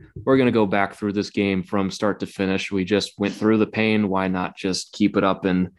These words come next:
relive it once again? This game just starts poorly. William Nylander snipes on Jonas Johansson. I guess before we jump into the game, we should jump into the news before the game and why Jonas Johansson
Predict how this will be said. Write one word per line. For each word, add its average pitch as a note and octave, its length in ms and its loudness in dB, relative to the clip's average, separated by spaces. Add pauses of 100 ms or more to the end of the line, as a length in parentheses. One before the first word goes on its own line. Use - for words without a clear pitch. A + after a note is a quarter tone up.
(260)
relive C3+ 380 6
it B2+ 120 4
once A2 320 0
again? G2 300 0
This B2 220 0
game G#2+ 420 0
just - 460 -6 (960)
starts - 480 2
poorly. G2+ 560 2 (220)
William A2 300 4
Nylander F#2+ 540 0
snipes - 520 -2
on F2+ 340 0
Jonas F#2 260 -2
Johansson. F#2 460 -2
I G#2 40 2
guess E3 200 2
before A#2+ 320 2
we G2+ 80 4
jump F#2+ 300 -2
into F#2+ 120 -2
the F2+ 100 -6
game, F2+ 280 -2
we F2+ 80 -2
should F#2+ 260 -2
jump F2+ 280 -4
into F2 380 -2
the E2 180 -4
news F2+ 500 0 (280)
before G2+ 300 2
the F#2 120 4
game E2+ 340 0
and F#2 180 0
why A#2+ 240 2
Jonas F#2+ 300 0
Johansson F2+ 640 -4